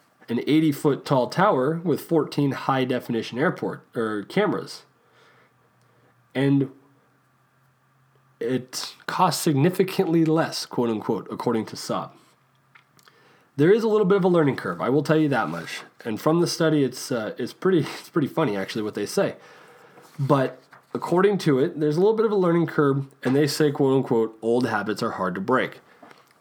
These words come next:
Here's why. Despite the abili-, despite the ability to zoom in. So imagine,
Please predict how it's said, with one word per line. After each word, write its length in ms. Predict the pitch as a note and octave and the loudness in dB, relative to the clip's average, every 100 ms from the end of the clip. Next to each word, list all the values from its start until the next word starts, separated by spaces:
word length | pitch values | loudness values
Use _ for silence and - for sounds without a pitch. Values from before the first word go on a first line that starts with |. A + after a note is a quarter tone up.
| _ _ | _ _
Here's 220 | B2 G#2 | -4 -2
why. 300 | A#2+ C3 - - - _ _ - - _ - | 0 0 -2 -10 -20 _ _ -20 -20 _ -8
Despite 540 | B2 - - F#3 C#4 | -6 -4 0 2 2
the 120 | G#3 G#3 | 0 2
abili-, 440 | D#3+ F3+ F#3 F#3 - C#3+ | 4 4 2 0 -8 -6
despite 720 | B2+ - - D3+ A3 A#3+ - | -4 -4 0 2 2 -2 -8
the 240 | C#3+ C#3+ | -2 2
ability 480 | C#3+ A#2+ C#3+ D#3+ E3+ | 2 2 2 4 2
to 180 | D#3 D3 | 0 0
zoom 320 | B2 B2+ C#3 C3+ | 2 4 4 2
in. 180 | F2+ - - - - | -2 -10 -20 -20 -16
So 260 | - C#3+ C3 | -2 0 2
imagine, 640 | C3+ D3 F#3 G#3 A3 G#3 | 2 2 2 2 0 -4